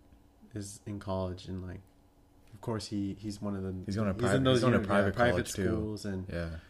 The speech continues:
Speaker 1: his loans are kinda high, and I've s-, I've seen paper and, like, I'm like, "Damn." Like, I've never
Speaker 2: Exactly. It adds up quick, right?
Speaker 1: Yeah, I didn't even see, like, I didn't even, 'cause me, community college is just, like, you know,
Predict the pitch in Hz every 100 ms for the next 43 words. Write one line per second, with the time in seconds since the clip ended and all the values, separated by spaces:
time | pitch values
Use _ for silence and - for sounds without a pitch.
0 | - - - 113 107 110 107 101 - 98
1 | 92 90 90 90 92 - - 107 92 -
2 | 98 104 95 95 92 92 92 - 95 95
3 | - - 90 92 101 - - - - -
4 | - 95 92 98 95 90 87 90 85 80
5 | - - 95 104 95 101 - 101 92 85
6 | 87 107 104 95 107 120 113 101 107 101
7 | 92 92 - _ - - - 110 127 113
8 | 104 98 101 - 113 104 85 113 117 107
9 | - - 120 110 104 110 104 98 95 98
10 | - 92 - 90 87 101 98 95